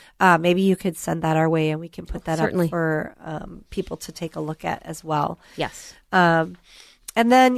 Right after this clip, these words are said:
Speaker 1: you've talked about saying, "Don't be afraid to ask questions. If you see or hear something that doesn't feel right,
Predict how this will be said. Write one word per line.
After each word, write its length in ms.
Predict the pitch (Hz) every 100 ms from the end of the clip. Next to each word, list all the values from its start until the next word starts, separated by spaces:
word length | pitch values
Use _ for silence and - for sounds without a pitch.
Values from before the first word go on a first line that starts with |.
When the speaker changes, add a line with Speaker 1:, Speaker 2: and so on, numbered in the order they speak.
| -
Speaker 1:
you've 320 | 240 269 262
talked 360 | - 294 311 -
about 280 | 277 254 -
saying, 520 | - 202 202 196 190 _ - 185
"Don't 280 | - 233 254
be 120 | 262
afraid 340 | 247 - 196 185
to 120 | -
ask 220 | 165 -
questions. 800 | - 165 - - 120 156 - - -
If 220 | 170 -
you 100 | 160
see 500 | - - 269 269 269
or 120 | - 170
hear 260 | - 208
something 380 | 214 214 202 208
that 160 | 175 -
doesn't 400 | 170 156 - _ _
feel 320 | 208 202 185
right, 540 | 175 151 151 - -